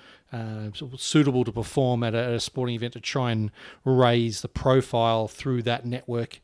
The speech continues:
a-, as a, a, as a clever thing, or do you just think it, it goes deeper than that?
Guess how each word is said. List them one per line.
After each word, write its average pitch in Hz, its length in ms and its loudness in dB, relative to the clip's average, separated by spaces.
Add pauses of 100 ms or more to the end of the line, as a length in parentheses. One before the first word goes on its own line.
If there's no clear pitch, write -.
(340)
a-, 135 240 -2
as 123 260 -2
a, 123 340 2 (120)
a, 131 200 -10
as 120 140 -2
a 127 40 -6
clever 131 340 0
thing, 170 300 -6
or 139 140 0
do 117 40 -4
you 113 80 -4
just - 160 -8
think 117 140 -6
it, 127 140 -8
it 113 160 -8
goes 117 260 -4 (120)
deeper 117 220 -6
than 107 200 -8
that? 110 180 -10